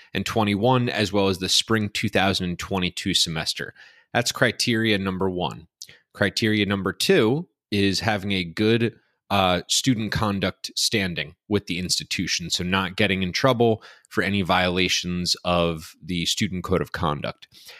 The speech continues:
And the third is achieving and maintaining a three point oh grade point average.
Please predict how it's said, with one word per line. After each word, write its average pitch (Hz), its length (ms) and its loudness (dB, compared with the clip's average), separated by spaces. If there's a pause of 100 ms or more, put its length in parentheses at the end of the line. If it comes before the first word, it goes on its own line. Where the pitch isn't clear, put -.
(180)
And 104 160 2
the 101 40 2
third 127 420 4
is 101 420 2
achieving 120 520 2
and 101 120 0
maintaining 98 720 -2 (100)
a - 80 0
three 113 300 -2
point 101 260 -2
oh 92 140 -2
grade 90 420 -4
point 92 300 -4
average. 85 520 -2